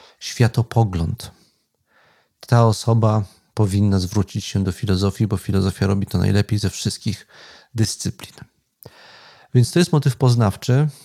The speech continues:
i to mnie ku filozofii zwróciło prawdopodobnie w pierwszej kolejności. Ja jako młody człowiek poszukiwałem odpowiedzi na ważkie pytania i znajdowałem je w filozofii, te pytania, a także filozofia dała mi, dawała mi nadzieję, że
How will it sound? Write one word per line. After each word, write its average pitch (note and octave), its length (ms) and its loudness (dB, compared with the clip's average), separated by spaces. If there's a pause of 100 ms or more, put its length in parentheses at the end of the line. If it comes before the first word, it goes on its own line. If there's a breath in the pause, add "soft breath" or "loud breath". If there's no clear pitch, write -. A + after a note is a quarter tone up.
(140)
i A#2+ 60 -4
to C3 180 2
mnie B2 520 4
ku - 120 -2
filozofii A2 640 0
zwróciło G#2 760 0
prawdopodobnie G#2+ 760 -2
w - 60 -8
pierwszej A2 540 -2
kolejności. G2 760 -4 (800 loud breath)
Ja G#2+ 100 0
jako G#2 240 0
młody G#2+ 400 4
człowiek A2 540 0
poszukiwałem G#2 680 -2
odpowiedzi G#2 580 -2
na G2+ 140 2
ważkie G2 340 -2
pytania G2+ 580 0 (600 loud breath)
i A#2 40 2
znajdowałem G#2+ 600 2
je F#2 80 0
w - 40 -8
filozofii, G2+ 680 0 (260)
te A2+ 100 0
pytania, G#2 560 0 (460 loud breath)
a - 100 -10
także G2+ 280 -2
filozofia G#2 440 -2
dała G2+ 200 2
mi, G2+ 120 0
dawała G#2 280 2
mi G#2 120 2
nadzieję, G2+ 480 2
że F#2 240 0